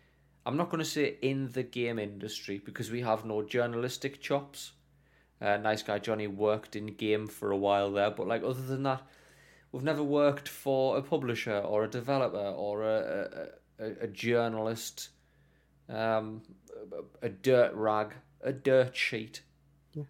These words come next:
Speaker 2: Which gives us an unbiased view, I think. You know what I
Speaker 1: That
Speaker 2: mean?
Speaker 1: gives us the opinion of two seasoned gamers, is what that does. That buys us the, the benefit of being a seasoned gamer. Do you know, like, um, if I was to,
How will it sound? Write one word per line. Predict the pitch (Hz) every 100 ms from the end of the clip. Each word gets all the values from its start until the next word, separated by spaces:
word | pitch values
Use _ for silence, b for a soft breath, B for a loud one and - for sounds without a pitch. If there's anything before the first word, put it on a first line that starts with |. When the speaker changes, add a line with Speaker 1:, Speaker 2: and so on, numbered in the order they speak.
| -
Speaker 2:
Which | 165 -
gives | 185 160
us | 170
an | 160
unbiased | 160 151 139 135 135 -
view, | 147 165 139
I |
think. | 123 123 117 - -
You | 127
know |
what | 123
I | 135
Speaker 1:
That |
Speaker 2:
mean? | 139
Speaker 1:
gives | 165 151 127
us | 117 95 - -
the | 110 120
opinion | 123 131 160 143 107 101 113 - _ _ _ 110
of | -
two | - 120 107
seasoned | - - - 143 139 120 113 104 101 95
gamers, | 110 107 113 117 123 - - _
is | 110 107
what | 107
that | 107 113
does. | - 104 101 - _ -
That | 113 -
buys | 120 123 123 113
us | 107 - B B B B B B -
the, | 113 110 110 98
the | 104
benefit | 95 123 127 120 - 101 98 - B B B B
of | - 113
being | 107 101
a | 95
seasoned | - - 117 107 95 95 98 92
gamer. | - 98 101 113
Do | 117 117
you |
know, | 131
like, | 131 131
um, | 127 123 123
if | 117 -
I |
was | 127 123
to, | 131 123 117